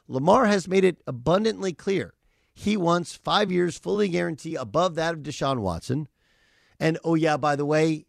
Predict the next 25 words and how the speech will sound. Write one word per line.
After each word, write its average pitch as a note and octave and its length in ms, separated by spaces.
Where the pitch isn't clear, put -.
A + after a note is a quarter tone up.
as C3+ 260
an C#3+ 100
ex-, - 200
non-exclusive D3+ 920
taggee, E3 720
y-, B2+ 200
you B2 220
have C#3 340
to C#3+ 100
give C3 240
back C#3 300
two E3 260
first-round C3+ 640
draft D#3+ 300
picks, - 400
which D3+ 220
are E3+ 100
incredibly D3 580
valuable. B2+ 720
And, D3 260
oh, D#3+ 120
yeah, C3+ 200
by B2+ 160
the B2 120
way, D3+ 280